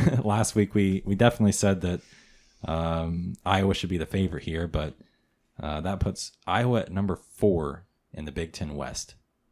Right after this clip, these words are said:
Not in the Big Ten, the Big Ten West. Um, two bad games in a row for Spencer Petras, ninety-three yards passing, twenty y-, negative twenty-one yards rushing,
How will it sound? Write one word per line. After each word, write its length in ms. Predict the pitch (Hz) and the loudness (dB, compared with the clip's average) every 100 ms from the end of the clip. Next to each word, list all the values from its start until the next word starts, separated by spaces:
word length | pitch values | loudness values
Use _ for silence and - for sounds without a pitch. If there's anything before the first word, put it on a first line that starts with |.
| _ | _
Not 180 | 85 113 | 0 4
in 140 | 123 | 4
the 60 | 120 | 4
Big 220 | 117 113 | 4 2
Ten, 260 | - 90 80 | 2 0 0
the 80 | - | 0
Big 160 | 101 | 0
Ten 260 | - 87 71 | 0 -6 -4
West. 400 | 80 73 - - _ _ _ _ _ | -4 -4 -6 -10 _ _ _ _ _
Um, 460 | 82 80 78 78 76 | -4 -2 -2 -4 -8
two 140 | - 123 | -2 2
bad 240 | 123 117 | 4 2
games 280 | 113 113 101 | 2 0 0
in 60 | 95 | -2
a 60 | |
row 260 | 95 98 104 | 2 2 2
for 160 | - | -2
Spencer 320 | - 101 98 - | -6 -4 -4 -4
Petras, 580 | 95 95 - 98 - | -4 -2 -2 -2 -4
ninety-three 460 | 87 87 101 - 98 | -6 -2 -2 0 0
yards 220 | 92 92 | 0 -2
passing, 580 | - 92 - - 95 98 - _ _ _ | -4 -4 -2 0 0 -2 -6 _ _ _
twenty 300 | - 127 120 | 0 4 4
y-, 100 | 117 - _ | 2 -4 _
negative 420 | 104 127 170 147 - | 2 4 4 2 -2
twenty-one 520 | 131 127 120 117 113 | -2 0 2 4 4
yards 260 | 107 101 | 2 0
rushing, 640 | 87 95 101 87 85 85 | 0 0 0 -4 -6 -8